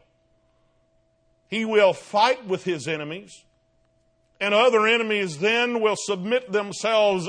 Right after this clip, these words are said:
under him, and that he will put them under his feet.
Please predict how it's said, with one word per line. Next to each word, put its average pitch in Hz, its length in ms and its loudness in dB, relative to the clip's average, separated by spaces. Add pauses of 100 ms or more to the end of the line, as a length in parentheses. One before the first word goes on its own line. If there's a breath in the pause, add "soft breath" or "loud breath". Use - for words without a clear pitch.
under 208 420 -4
him, 156 460 -8 (960 loud breath)
and 202 220 0
that 214 240 0
he 233 240 -4
will 226 240 2
put 247 280 -2
them 202 220 -2
under 208 240 -2
his 180 220 -4
feet. 226 400 -8